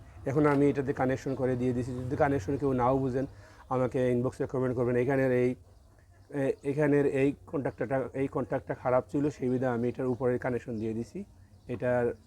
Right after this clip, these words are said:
স্ক্রুর নিচেরটা খারাপ হয়ে গেছে, জং ধরে নষ্ট হয়ে গেছে, অনেক কষ্ট করে এগুলো আমার খুলতে হয়েছে। তো এইটা কানেকশন করে আমি এটার সাথে সরাসরি দিয়ে দিই জয়েন্ট।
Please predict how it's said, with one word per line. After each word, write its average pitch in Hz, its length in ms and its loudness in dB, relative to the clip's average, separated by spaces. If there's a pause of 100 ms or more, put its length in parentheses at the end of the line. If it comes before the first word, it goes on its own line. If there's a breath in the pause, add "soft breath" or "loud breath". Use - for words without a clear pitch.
স্ক্রুর 127 380 -4
নিচেরটা 117 400 -6
খারাপ 120 240 -2
হয়ে 120 180 0
গেছে, 117 260 -6 (460 soft breath)
জং 131 260 0
ধরে 135 160 4
নষ্ট 127 280 -2
হয়ে 123 140 0
গেছে, 123 180 -2
অনেক 127 160 -4
কষ্ট - 240 -8
করে 120 160 2
এগুলো 120 160 2
আমার 120 140 0
খুলতে 117 300 -8
হয়েছে। 113 320 -2
তো 123 60 -8
এইটা 135 260 -2
কানেকশন 131 400 -2
করে 120 200 -2
আমি 123 180 0
এটার 120 140 -4
সাথে 120 220 -8
সরাসরি 120 380 -4
দিয়ে 117 160 -4
দিই 120 120 -6
জয়েন্ট। 127 300 -4